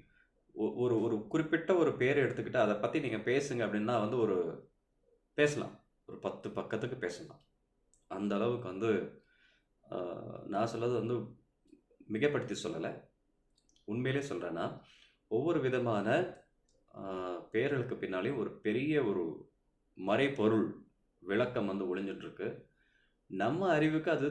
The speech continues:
தெரியாது, நம்ம அறிவுக்கு அது வந்து புலப்படல.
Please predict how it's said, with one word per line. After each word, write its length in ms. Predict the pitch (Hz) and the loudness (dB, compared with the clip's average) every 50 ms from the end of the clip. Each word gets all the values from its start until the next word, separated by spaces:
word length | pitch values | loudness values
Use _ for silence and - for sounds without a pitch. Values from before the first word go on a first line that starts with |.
| 147 - | -2 0
தெரியாது, 440 | - 107 107 117 110 95 - - - - - _ _ _ _ _ _ _ _ _ _ _ _ _ _ _ _ _ _ _ _ _ _ _ _ _ _ _ _ _ _ _ _ _ _ _ _ _ _ _ _ _ _ _ _ _ _ _ _ _ _ _ _ _ _ _ _ _ _ _ _ _ _ _ - | 0 0 2 2 0 0 -2 -6 -10 -12 -14 _ _ _ _ _ _ _ _ _ _ _ _ _ _ _ _ _ _ _ _ _ _ _ _ _ _ _ _ _ _ _ _ _ _ _ _ _ _ _ _ _ _ _ _ _ _ _ _ _ _ _ _ _ _ _ _ _ _ _ _ _ _ _ -8
நம்ம 240 | - 101 120 147 151 | -4 -2 0 2 2
அறிவுக்கு 340 | 139 120 113 107 107 - 135 | 2 2 2 2 0 0 0
அது 100 | - 98 | 0 0
வந்து 200 | 98 95 104 110 | -2 -2 -4 -4
புலப்படல. 460 | - 92 87 90 - - 73 76 - | -4 -4 -4 -4 -4 -8 -10 -10 -12